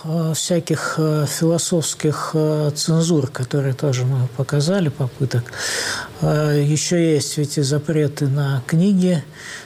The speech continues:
э, и там Бориса Акунина, и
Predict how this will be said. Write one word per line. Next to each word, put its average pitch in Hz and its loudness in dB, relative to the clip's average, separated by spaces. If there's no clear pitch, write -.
э, 147 2
и 139 0
там 139 -2
Бориса 135 2
Акунина, 147 2
и 131 0